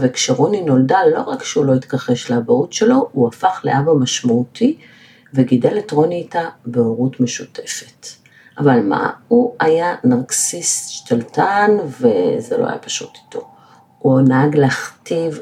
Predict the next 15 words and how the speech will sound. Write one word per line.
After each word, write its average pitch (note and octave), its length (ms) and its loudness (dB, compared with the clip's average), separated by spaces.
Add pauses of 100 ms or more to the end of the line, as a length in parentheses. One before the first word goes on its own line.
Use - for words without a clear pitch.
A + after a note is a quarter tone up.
את C#3 180 -8
מה C3+ 140 0
שהוא C#3 260 -2
רוצה B2+ 460 0
ואת C3 180 -4
הדעות C3 540 0
שלו, A#2+ 340 2
ומדי B2+ 460 4
פעם D#3 200 -2
הוא D3 100 2
הקטין C#3+ 440 0
את C#3 120 -2
היכולות B2+ 500 0
ההוריות C3+ 540 0
שלה, A2+ 360 -2